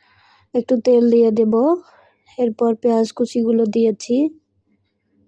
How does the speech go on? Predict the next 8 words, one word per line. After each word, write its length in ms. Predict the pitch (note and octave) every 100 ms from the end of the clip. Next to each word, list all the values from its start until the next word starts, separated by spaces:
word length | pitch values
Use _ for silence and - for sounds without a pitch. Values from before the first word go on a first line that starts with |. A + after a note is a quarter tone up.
| _ _ _ _ -
এগুলোকে 460 | B3 A#3 B3+ B3+ C#4
ভালোভাবে 540 | A#3+ A#3+ A#3+ A#3+ A#3 B3+
ভেজে 280 | A#3+ G#3+
নিব। 220 | A#3 A3+ A3 B3+ E4 - _ _ _ _ _ _ _ - - - - _ _ _ _ _ -
দেখতেই 480 | B3+ B3 C4 C#4+ C#4
পাচ্ছেন 420 | C#4 B3+ - D4+ D#4+
পেঁয়াজগুলো 560 | D4 A#3+ A#3 A3+ A#3+ A#3+
আমি 160 | A#3